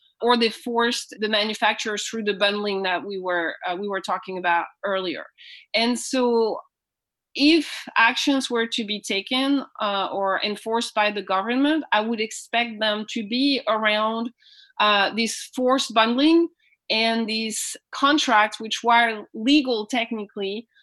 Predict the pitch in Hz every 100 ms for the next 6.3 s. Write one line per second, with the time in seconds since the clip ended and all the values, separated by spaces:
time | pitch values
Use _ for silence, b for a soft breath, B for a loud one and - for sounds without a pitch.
0 | - 214 254 247 233 233 226 233 - 208
1 | 202 196 220 262 302 320 294 220 220 226
2 | 220 233 220 - - 240 233 214 202 208
3 | 196 208 208 214 202 - 202 208 - 214
4 | 208 - 208 196 190 185 202 190 196 202
5 | 208 208 208 196 196 214 202 185 - 220
6 | 202 185 -